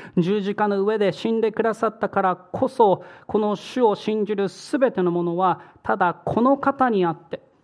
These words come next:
神様の義が与えられるわけです。パウロもこんなことを述べていました。ピリピの三章の九節のところに、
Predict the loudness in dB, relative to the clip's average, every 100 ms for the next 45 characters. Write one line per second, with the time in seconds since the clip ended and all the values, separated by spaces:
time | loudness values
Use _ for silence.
0 | _ _ _ _ _ _ -4 0 0 0
1 | -4 -4 -4 -6 -2 -2 -2 -8 _ _
2 | _ -12 -6 -6 -6 -8 _ _ -6 -4
3 | -4 -6 -6 -6 -8 -16 -20 _ _ _
4 | _ _ _ _ -6 -2 -2 -2 -2 -2
5 | -2 -4 -4 -2 -2 -4 -12 _ _ _
6 | _ _ -6 -4 -4 -4 -10 -10 -12 -14
7 | -14 -20 -20 -20 _ -2 -2 -2 -4 0
8 | -2 0 -2 -4 -4 -8 -6 -4 -2 -4
9 | -4 -4 -4 -4 -6